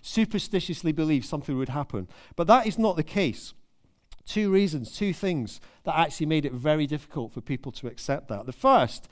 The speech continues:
was that the first century Jews didn't expect Jesus to be raised at all. Uh, perhaps you think he should have expected it. You know, Jesus predicted it.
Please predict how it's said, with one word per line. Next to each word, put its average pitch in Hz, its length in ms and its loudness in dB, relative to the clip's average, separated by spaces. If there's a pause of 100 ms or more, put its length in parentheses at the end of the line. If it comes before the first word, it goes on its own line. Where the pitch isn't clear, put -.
(580)
was 175 220 4
that 175 140 4
the 143 60 -6
first 208 300 2
century 190 360 2
Jews 156 240 0
didn't 196 260 0
expect 139 480 -2
Jesus 120 340 -2
to - 100 -16
be 123 80 -4
raised 123 300 -4
at - 180 -12
all. 135 300 -2 (800)
Uh, 139 180 6
perhaps 143 400 4
you 175 80 0
think 196 220 0
he 185 40 2
should 285 200 0
have 285 100 2
expected 147 540 -2
it. 107 120 -6
You 131 80 -4
know, 190 100 0
Jesus 190 360 -2
predicted 226 560 -4
it. 113 160 -2